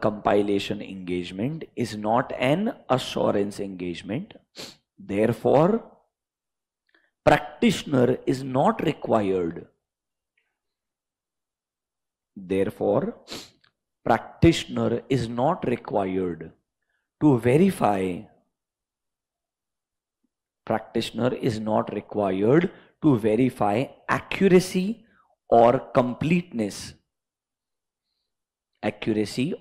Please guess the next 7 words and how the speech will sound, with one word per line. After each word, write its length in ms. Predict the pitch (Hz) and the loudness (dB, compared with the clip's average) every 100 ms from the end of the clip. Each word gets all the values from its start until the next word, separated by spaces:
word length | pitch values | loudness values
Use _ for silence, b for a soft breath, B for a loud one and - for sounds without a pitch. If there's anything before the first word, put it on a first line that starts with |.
| 120 | 2
or 100 | 113 - | 2 2
completeness 800 | 120 110 123 147 - 113 98 - - - | -2 -2 -2 -2 -2 -6 -6 -8 -8 -2
of 200 | 113 - - | -2 -4 -4
information 920 | 208 220 - 233 120 92 90 - 139 120 _ _ _ _ _ b b b _ | 0 0 0 0 0 -6 -12 -12 -14 -14 _ _ _ _ _ b b b _
provided 560 | - 110 101 101 101 104 | -2 0 2 0 0 0
by 140 | 117 | 0
management. 800 | 185 240 107 92 - - _ _ | -2 -6 -8 -14 -18 -20 _ _